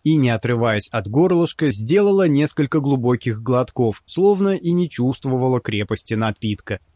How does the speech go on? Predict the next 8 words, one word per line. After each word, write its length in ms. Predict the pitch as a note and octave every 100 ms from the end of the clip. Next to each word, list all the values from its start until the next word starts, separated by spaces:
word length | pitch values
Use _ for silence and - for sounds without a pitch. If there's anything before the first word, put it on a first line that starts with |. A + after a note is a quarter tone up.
| _ _ -
С 140 | -
чего 400 | - F#3 G#3 G#3
это 160 | A#2+ A2
вдруг 380 | A2 C#3+ - -
Ауир 600 | A2+ G#2+ A2+ F3 A3 G3 -
озаботилась 800 | C#3+ D#3+ G#3 F#3+ D#3+ C3+ A#2+ G#2+
благополучием 880 | A#2+ B2+ C#3+ F3+ F3 D#3 - A#2 A2
странницы? 840 | - - E3+ C#3 G#2+ G2+ - G#2+